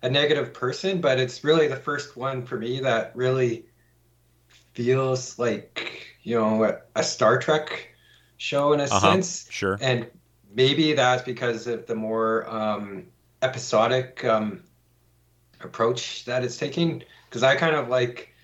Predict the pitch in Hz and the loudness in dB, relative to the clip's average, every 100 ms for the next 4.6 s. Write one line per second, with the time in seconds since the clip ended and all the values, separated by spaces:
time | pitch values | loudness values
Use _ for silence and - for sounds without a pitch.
0 | _ - 190 220 202 170 156 147 147 139 | _ 0 2 2 2 2 2 -2 -2 -4
1 | 127 123 135 143 131 131 117 - _ _ | -8 -10 -8 -8 -4 -4 -4 -6 _ _
2 | _ _ _ _ _ 120 127 123 127 - | _ _ _ _ _ -12 -8 -8 -8 -12
3 | - - 151 147 - - - - - - | -20 -12 -10 -10 -12 -10 -8 -8 -10 -2
4 | 117 131 156 185 185 | 2 4 4 4 2